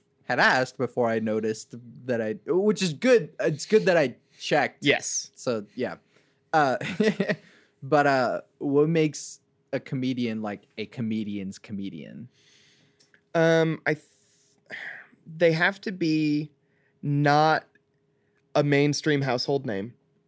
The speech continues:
Speaker 1: Okay.
Speaker 2: Um, and they've gotta be someone who I think does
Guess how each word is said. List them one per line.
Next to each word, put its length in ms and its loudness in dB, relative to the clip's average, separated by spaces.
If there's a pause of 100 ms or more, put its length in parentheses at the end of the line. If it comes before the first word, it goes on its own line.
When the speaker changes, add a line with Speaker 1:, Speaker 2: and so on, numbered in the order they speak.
(540)
Speaker 1:
Okay. 320 -4 (220)
Speaker 2:
Um, 720 -2 (1900)
and 400 -4 (140)
they've 260 2
gotta 240 4
be 120 -2
someone 720 0 (1500)
who 800 4 (1400)
I 60 0
think 380 -4
does 400 4